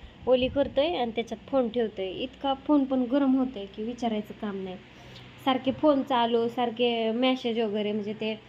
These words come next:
WhatsApp-ला हे चालू, त्याच्यामुळं लय फोन गरम होतोय.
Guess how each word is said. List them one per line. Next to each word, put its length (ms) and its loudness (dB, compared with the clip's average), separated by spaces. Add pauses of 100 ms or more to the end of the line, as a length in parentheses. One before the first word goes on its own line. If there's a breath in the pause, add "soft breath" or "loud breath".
(240 loud breath)
WhatsApp-ला 500 0
हे 140 0
चालू, 320 0
त्याच्यामुळं 500 -4 (420)
लय 200 4
फोन 260 2
गरम 200 -2
होतोय. 320 -8